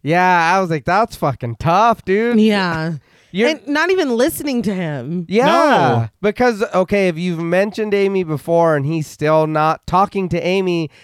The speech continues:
Speaker 1: clearly he doesn't give a shit about where she works,
Speaker 2: Yeah.
Speaker 1: what she can offer him.
Speaker 3: Uh-huh.
Speaker 1: I like Christine. I wanna, you know what I mean? What?
Speaker 3: And it's been a year and a half?
Speaker 1: Yeah.
Speaker 3: And all you remember is the farm?
Speaker 1: Yeah,
Speaker 2: Yeah.
Speaker 1: that's it. Yeah.
Speaker 3: That's rough.
Speaker 1: That's it. Yeah.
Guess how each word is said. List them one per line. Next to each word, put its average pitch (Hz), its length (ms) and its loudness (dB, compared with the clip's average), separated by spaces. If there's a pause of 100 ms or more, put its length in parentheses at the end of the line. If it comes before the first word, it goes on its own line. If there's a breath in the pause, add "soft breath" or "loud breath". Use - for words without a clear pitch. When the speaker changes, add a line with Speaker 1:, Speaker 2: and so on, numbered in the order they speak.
(140)
Speaker 1:
clearly 208 340 2
he 208 80 0
doesn't 175 220 -2
give 160 160 -4
a 143 40 -2
shit 156 220 -4
about 143 240 0
where 131 140 -2
she 127 140 -10
works, 165 500 0
Speaker 2:
Yeah. 339 180 2
Speaker 1:
what 160 140 2 (100)
she 175 80 0
can 160 180 -4
offer 170 300 2
him. 175 380 0
Speaker 3:
Uh-huh. 131 320 0
Speaker 1:
I 185 340 2
like 170 480 -2
Christine. 110 680 -8
I 139 260 -2
wanna, 175 460 2 (140)
you 190 140 0
know 214 80 2
what 220 100 2
I 226 60 4
mean? 226 360 -2
What? 208 200 2 (560)
Speaker 3:
And 175 160 0
it's 185 140 -2
been 202 160 -2
a - 20 0
year 151 180 0
and 180 100 -4
a 120 40 -2
half? 202 320 -4
Speaker 1:
Yeah. 208 640 2
Speaker 3:
And 175 120 0
all 165 240 0
you 202 120 2
remember 175 440 0
is 143 140 -2
the 135 140 -4
farm? 208 400 -10 (320)
Speaker 1:
Yeah, 214 240 0
Speaker 2:
Yeah. 220 280 2 (220)
Speaker 1:
that's 208 60 -2
it. 196 320 0
Yeah. 156 180 2
Speaker 3:
That's - 180 -4
rough. 117 420 -4
Speaker 1:
That's 147 480 0
it. - 40 -8
Yeah. 117 280 -2